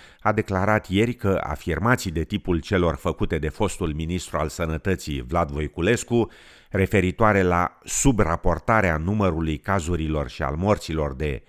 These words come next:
covid nouăsprezece pot să creeze panică în rândul populației.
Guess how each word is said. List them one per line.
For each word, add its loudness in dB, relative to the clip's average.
covid -2
nouăsprezece 0
pot 8
să 2
creeze 0
panică -2
în -4
rândul -2
populației. 0